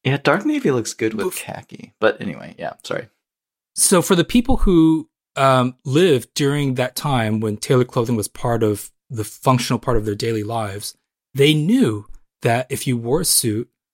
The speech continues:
Speaker 2: shoes should either be brown or black, right? That's
Speaker 1: Hmm.
Speaker 2: just, like, a logical thing. It's a, in the same way that, um, most men today know that you don't, that blue, that jeans that are generally blue,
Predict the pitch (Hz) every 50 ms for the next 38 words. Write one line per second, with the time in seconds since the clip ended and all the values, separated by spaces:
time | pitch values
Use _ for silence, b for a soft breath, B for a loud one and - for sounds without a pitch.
0 | _ _ _ - - - - - 131 127 156 - - 143 127 123 117 113 123 120
1 | 120 117 113 113 - _ _ _ _ _ _ _ - - - - 117 131 135 -
2 | 190 202 160 - - - - _ _ _ _ _ _ _ _ _ - 135 135 127
3 | 147 - - - - 190 156 - - 151 131 120 - 120 113 110 - _ _ -
4 | 127 120 127 139 147 151 - 156 - 147 139 - - 185 165 135 117 - - 143
5 | - _ - 156 147 _ - 151 147 139 - - 170 170 165 156 156 156 151 139
6 | 131 123 - _ _ _ _ - 127 120 117 117 120 - _ _ - 139 123 131
7 | 143 156 143 - - 143 135 139 139 131 - 135 123 135 143 135 120 113 117 139
8 | 147 139 123 107 107 104 101 - _ _ _ _ _ _ _ - 127 110 107 110
9 | 127 123 127 131 127 135 - - - - _ _ 135 127 127 120 123 - _ _
10 | _ _ - 160 165 156 165 - - 127 123 120 _ - - 165 170 165 143 -
11 | 156 131 117 110 104 - _ - - 127 123 135 127 123 123 120 113 - 131 143
12 | 151 123 110 104 113 123